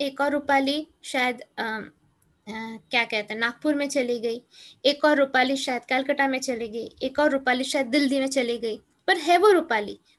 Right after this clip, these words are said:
मतलब मुझसे ही और रूपालीज निकल रही हैं। तो उसी को कहा, कहा जाता है एक्सपेंशन, मतलब मेरी ही एनर्जी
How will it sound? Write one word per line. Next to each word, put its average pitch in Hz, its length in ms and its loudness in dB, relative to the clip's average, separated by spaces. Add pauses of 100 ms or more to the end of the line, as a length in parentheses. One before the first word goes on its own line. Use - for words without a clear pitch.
मतलब 294 140 0
मुझसे 294 400 0
ही 359 160 2
और 285 280 0
रूपालीज 269 520 -2
निकल 240 320 -8
रही 214 160 -6
हैं। - 240 -16 (720)
तो - 60 4
उसी 311 400 2
को 415 140 0
कहा, 302 280 -4
कहा 277 320 -4
जाता 269 300 -2
है 302 160 -4
एक्सपेंशन, 233 720 -6
मतलब 254 320 -4
मेरी 254 340 2
ही 392 280 2
एनर्जी 247 540 -2